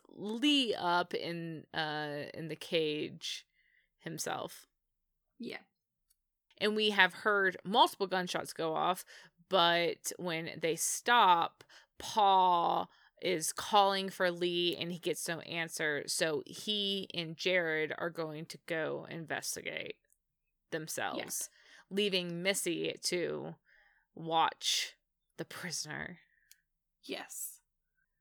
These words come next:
Speaker 2: So the father and Jared find the fuses have been pulled and Lee is locked up in the cage, as you mentioned. Um, Sam is hiding. He knows that,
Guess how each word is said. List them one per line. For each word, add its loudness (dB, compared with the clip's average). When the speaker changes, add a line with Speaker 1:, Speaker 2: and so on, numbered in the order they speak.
Speaker 2:
So 0
the 0
father 6
and 2
Jared 2
find -2
the -4
fuses -2
have -2
been -2
pulled 0
and 0
Lee 0
is 0
locked 0
up -6
in -2
the -4
cage, -4
as -2
you -4
mentioned. -6
Um, -4
Sam 2
is -4
hiding. 0
He -6
knows -2
that, -2